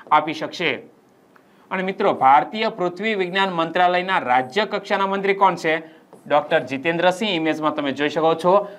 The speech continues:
તે આપણા ભારતીય પૃથ્વી વિજ્ઞાન મંત્રાલયના રાજ્ય કક્ષાના મંત્રી છે. હવે વાત કરીએ આંતરરાષ્ટ્રીય સમાચારની, તો વૈશ્વિક રિસાયકલિંગ દિવસ બે હજાર ત્રેવીસ ઉજવવામાં આવ્યો.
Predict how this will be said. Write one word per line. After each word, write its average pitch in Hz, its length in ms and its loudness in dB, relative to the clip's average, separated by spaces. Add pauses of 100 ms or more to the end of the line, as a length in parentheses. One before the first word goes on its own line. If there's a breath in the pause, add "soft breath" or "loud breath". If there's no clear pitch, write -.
(120 loud breath)
તે 156 100 2
આપણા 143 260 0
ભારતીય 127 580 2
પૃથ્વી 175 420 -4
વિજ્ઞાન 160 360 -2
મંત્રાલયના 156 760 2 (260 loud breath)
રાજ્ય 135 460 0
કક્ષાના 160 440 -2
મંત્રી 139 360 0
છે. 131 280 -2 (1300 soft breath)
હવે 180 180 4
વાત 208 300 2
કરીએ 185 180 -4
આંતરરાષ્ટ્રીય 156 760 -2
સમાચારની, 135 720 0 (680 soft breath)
તો 185 180 4
વૈશ્વિક 165 560 -2
રિસાયકલિંગ 190 840 0
દિવસ 190 360 -2
બે 165 140 0
હજાર 185 220 2
ત્રેવીસ 175 520 -2
ઉજવવામાં 143 500 2
આવ્યો. 123 320 0